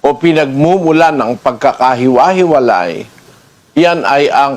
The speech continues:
kaaway ng Diyos na si Satanas. Ang gusto kasi ng Diyos, ang tao magkaisa-isa sa mabuti. Ang ginagawa ni Satanas, gumagawa siya ng dibisyon.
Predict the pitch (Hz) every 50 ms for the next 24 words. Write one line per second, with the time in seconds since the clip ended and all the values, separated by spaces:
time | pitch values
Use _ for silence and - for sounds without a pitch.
0 | - - 135 92 82 131 139 139 139 143 143 139 135 135 139 131 131 113 110 139
1 | 135 120 - - 117 123 120 - 127 120 - 139 127 - - 123 123 135 143 139
2 | 135 123 - - - - - - - _ _ _ _ _ _ _ _ _ _ _
3 | _ _ _ _ _ _ _ _ _ _ - 147 156 170 175 165 175 170 - -
4 | 196 - - 180 175 - 190 185 175 175 170 165 147 143 147 127 131 - - 131
5 | 147 160 135 - 147 139 123 92 135 139 135 135 123 110 - 120 107 85 90 123
6 | - - 127 - 113 - - - 120 - - 127 110 113 110 107 107 120 143 170
7 | 180 - - 117 90 76 - - - _ _ - - - _ _ _ _ _ _
8 | _ _ _ _ - 143 143 165 175 180 190 190 175 180 175 180 180 175 180 175
9 | 156 180 196 175 - 190 175 156 151 147 131 131 143 160 156 165 151 151 143 147
10 | 139 143 131 131 123 - 147 139 143 139 139 131 117 135 135 123 123 147 131 -
11 | - - 139 143 135 127 113 101 90 87